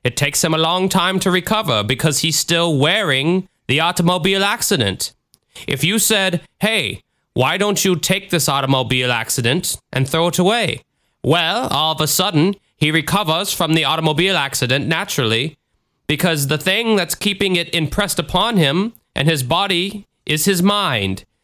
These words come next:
An auditor is a practitioner in Scientology. He listens and computes. We have a meter. A meter simply shows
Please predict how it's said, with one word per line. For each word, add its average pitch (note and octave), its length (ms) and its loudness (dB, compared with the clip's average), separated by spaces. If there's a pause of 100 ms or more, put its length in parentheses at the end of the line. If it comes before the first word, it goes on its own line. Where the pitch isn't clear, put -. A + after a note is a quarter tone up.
(280)
An C#3 160 0
auditor G3 760 0
is D#3 120 0
a D#3+ 60 0
practitioner E3 1080 0
in D#3 100 2
Scientology. D3+ 960 -2 (340)
He D#3 140 0
listens F#3 400 0
and F#3+ 160 2
computes. E3+ 720 0 (400)
We C#3+ 140 2
have E3 180 0
a D3 80 0
meter. G3+ 600 0
A C#3+ 120 0
meter G#3 340 2
simply F3+ 400 0
shows F#3+ 640 0